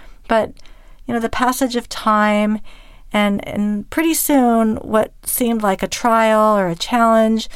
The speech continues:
it just kinda becomes more of a, of a, of an experience, you know? It's like it sneakily morphs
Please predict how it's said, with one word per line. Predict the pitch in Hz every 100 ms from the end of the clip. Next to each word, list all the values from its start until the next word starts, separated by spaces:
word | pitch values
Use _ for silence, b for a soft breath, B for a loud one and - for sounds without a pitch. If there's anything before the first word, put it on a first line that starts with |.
| B B B B B -
it |
just | 330 415 - - -
kinda | - 349 320 302 - - - - - - -
becomes | 254 285 320 320 294
more | 277 277 262
of |
a, | 240 208 202 -
of | 220
a, | 214 220
of | - 196
an | 196
experience, | 190 - - - 285 262 208 170 - - -
you | 202
know? | 208 214 220 B B B
It's | 226 226
like | 240 233
it | 214 - - B B -
sneakily | - 254 277 277 254 240 233 226 B B B B -
morphs | 208 220 233 220 - -